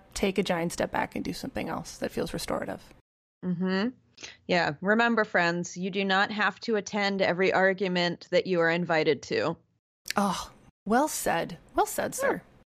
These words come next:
Speaker 2: Thank you. Thank you very much. Um, and as you were talking, I was thinking back to last ep when we were talking about self-compassion.
Speaker 1: Mm-hmm.
Speaker 2: And this is a great opportunity for both compassion for other and compassion for self.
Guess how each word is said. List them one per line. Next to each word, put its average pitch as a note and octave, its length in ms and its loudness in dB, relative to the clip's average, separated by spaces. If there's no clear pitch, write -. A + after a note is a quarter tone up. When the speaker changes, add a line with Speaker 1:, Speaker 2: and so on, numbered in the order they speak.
Speaker 2:
Thank A4 240 4
you. F3 180 2
Thank C4 180 -2
you D4 60 -4
very B3+ 180 2
much. - 320 -2
Um, G3+ 460 4
and A#3+ 380 2
as A3+ 180 0
you C4+ 60 -4
were B3 100 -4
talking, A#3 500 -4
I F#3+ 120 -2
was G3 200 -2
thinking G3 800 -2
back F3 360 2
to F3 760 2
last G#3 440 0
ep E3 280 2
when F3 160 -4
we E3+ 120 -2
were E3+ 80 0
talking E3 220 -6
about D#3+ 200 0
self-compassion. D3 1040 -2
Speaker 1:
Mm-hmm. F3 460 0
Speaker 2:
And F3 380 2
this A3+ 240 2
is A#3 200 2
a A3 60 0
great F#3+ 380 2
opportunity F#3+ 680 0
for F3+ 180 -4
both E3+ 360 2
compassion F3 640 -2
for - 260 0
other E3 400 4
and D#3+ 180 -2
compassion D#3 540 -4
for - 160 -8
self. - 640 -2